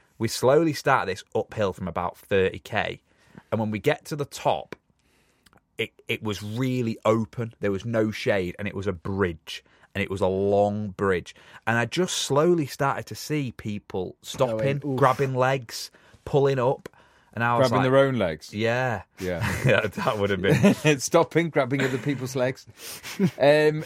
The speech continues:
Speaker 3: it's cramp.
Speaker 1: And then I, <clears throat> I, when I got to the other end of this bridge, it literally felt like there was a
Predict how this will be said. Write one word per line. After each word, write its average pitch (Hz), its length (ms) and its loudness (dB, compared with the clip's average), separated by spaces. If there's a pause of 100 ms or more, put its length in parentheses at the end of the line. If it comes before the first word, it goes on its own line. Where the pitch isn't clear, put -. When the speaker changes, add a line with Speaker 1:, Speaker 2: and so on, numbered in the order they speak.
(220)
Speaker 3:
it's - 100 -6
cramp. 123 360 0 (360)
Speaker 1:
And 120 180 2
then 117 280 0
I, 120 380 4
<clears throat> - 40 -20
I, 113 180 2
when 113 160 2
I 113 200 2
got 110 240 -2
to - 60 -16
the 104 100 2
other 101 160 2
end 107 160 0
of 95 80 -2
this 92 160 -6
bridge, 90 420 -4
it 110 160 -6
literally 107 580 -6
felt 101 460 -2
like 90 320 -8
there 95 140 -4
was 92 200 -6
a 98 120 -6